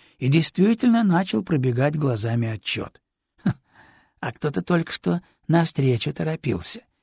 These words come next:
Грозился, что сотня без денег из-за меня останется», — съязвил про себя писарь, не забывая при этом сохранять самое преданное выражение лица. Впрочем, чего и извить-то?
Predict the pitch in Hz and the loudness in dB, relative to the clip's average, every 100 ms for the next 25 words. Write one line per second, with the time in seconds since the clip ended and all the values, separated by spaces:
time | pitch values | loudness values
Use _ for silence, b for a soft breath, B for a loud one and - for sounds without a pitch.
0 | _ 139 139 127 117 143 131 151 123 - | _ -2 0 0 0 -2 -2 -4 -6 -6
1 | 151 135 143 127 151 147 147 127 123 120 | -4 -2 -2 -4 -2 0 0 0 -2 -2
2 | 147 143 165 151 165 160 143 127 - 127 | -2 -2 -4 -2 -2 -2 -2 -4 -4 -4
3 | 107 104 - 147 _ _ _ _ - - | -4 -6 -6 -6 _ _ _ _ -6 -2
4 | 123 110 117 113 - 120 - 113 110 143 | -2 0 0 -2 -4 -6 -6 -6 -6 -4
5 | 147 139 113 b b b - 139 131 135 | -2 -2 -6 b b b 2 4 4 4
6 | 135 151 139 139 139 135 123 b - 139 | 4 4 2 2 2 0 -2 b -2 0
7 | - 135 135 127 - 131 165 170 160 - | 2 2 2 2 0 -2 0 -2 -4 -4
8 | 120 123 123 123 120 120 _ _ - 117 | -4 -2 -2 -2 -2 -4 _ _ -6 -4
9 | 104 92 98 98 92 90 - - - _ | -4 -6 -8 -8 -12 -8 -8 -8 -12 _
10 | _ _ _ _ _ _ 151 185 - 185 | _ _ _ _ _ _ -4 -2 -2 -6
11 | - _ _ _ - 120 170 170 160 180 | -8 _ _ _ -4 0 0 0 2 0
12 | 143 - - | -2 -8 -16